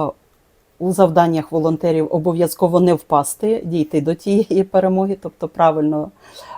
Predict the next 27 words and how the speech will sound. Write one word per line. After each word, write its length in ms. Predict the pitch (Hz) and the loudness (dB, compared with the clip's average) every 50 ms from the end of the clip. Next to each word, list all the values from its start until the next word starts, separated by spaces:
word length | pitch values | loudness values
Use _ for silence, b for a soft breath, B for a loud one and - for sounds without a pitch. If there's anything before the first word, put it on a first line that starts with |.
| B B | B B
е, 320 | - 147 147 143 143 139 139 - - _ _ - - _ - - - - - - - _ _ _ - _ _ - | -10 -8 -6 -6 -6 -6 -6 -8 -10 _ _ -20 -20 _ -20 -20 -20 -20 -20 -20 -20 _ _ _ -20 _ _ -8
розрахувати 760 | 147 156 160 151 165 156 - - 147 143 135 135 - - - | -4 -4 -2 -2 -2 -6 -4 -4 -2 0 0 -2 -2 -6 -8
сили. 500 | - - - 226 233 254 254 240 233 226 226 _ _ _ _ _ _ _ _ _ _ _ _ _ _ _ _ _ _ _ _ _ _ _ _ _ _ _ _ _ _ _ _ _ _ _ _ _ _ - | -8 -4 -2 -2 -2 0 -2 -4 -4 -6 -10 _ _ _ _ _ _ _ _ _ _ _ _ _ _ _ _ _ _ _ _ _ _ _ _ _ _ _ _ _ _ _ _ _ _ _ _ _ _ -10
Ну 320 | - 175 185 202 220 226 - - - | -6 -4 -4 -2 -4 -4 -6 -8 -8
і, 340 | 170 185 196 196 196 196 185 | -6 -4 -2 0 0 2 0
е, 100 | 180 - - 165 156 160 156 151 151 147 143 135 - - - - - - | 0 -2 -4 -6 -4 -2 0 0 0 0 -2 -4 -8 -10 -16 -16 -16 -10
це 120 | - - 202 | -2 0 0
якщо 240 | 190 190 - 180 165 | 0 0 -2 -4 -4
говорити 360 | 170 160 165 160 160 - 170 | -4 -4 -4 -4 -4 -6 -6
про 160 | - - 156 | -6 -4 -4
далекі 360 | 143 156 151 139 - - - | -2 0 -2 -2 -4 -6 -12
плани. 300 | - - 110 104 - - - _ B B B B B B - | -16 -12 -14 -14 -12 -14 -16 _ B B B B B B -6
Якщо 240 | 190 - 277 269 | 0 4 4 6
говорити 480 | 240 233 202 196 208 208 208 202 202 196 | 6 6 4 4 2 0 0 0 -2 -6
про 300 | - - - 180 170 170 | -6 -4 -4 -2 -2 -2
найближчі, 720 | 170 165 175 175 214 262 302 311 302 - - - 233 226 _ _ _ _ - | 0 -2 -4 -4 0 2 2 2 2 -2 -2 -2 -2 -2 _ _ _ _ -6
то, 400 | - 196 190 185 185 175 170 165 B B B B B B B B B B | -2 2 2 2 2 2 0 -4 B B B B B B B B B B
е, 300 | - 156 151 151 147 143 | -6 -4 -2 -2 -2 -4
думаю, 380 | - 147 175 175 165 156 151 151 | -4 -2 -2 -2 0 0 0 0
що 200 | 151 - 165 147 | -2 -4 -6 -2
ви 120 | 151 151 | -2 -2
вже 320 | 143 139 - - 135 131 123 - - _ _ | -4 -4 -8 -8 -8 -8 -8 -10 -16 _ _
всі 220 | - - - 165 | -18 -12 -12 -10
чули 340 | 151 - - 277 285 269 - | -10 -4 0 0 4 4 2
про 160 | - - 160 | 2 0 -6
те, 160 | 151 - 180 160 | -4 -4 -4 -6
що 180 | - - 160 | -6 -8 -10